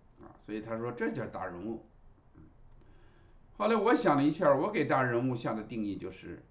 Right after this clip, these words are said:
用大爱啊，用主的爱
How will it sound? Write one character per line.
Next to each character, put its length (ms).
用 380
大 280
爱 280
啊， 100
用 200
主 240
的 140
爱 400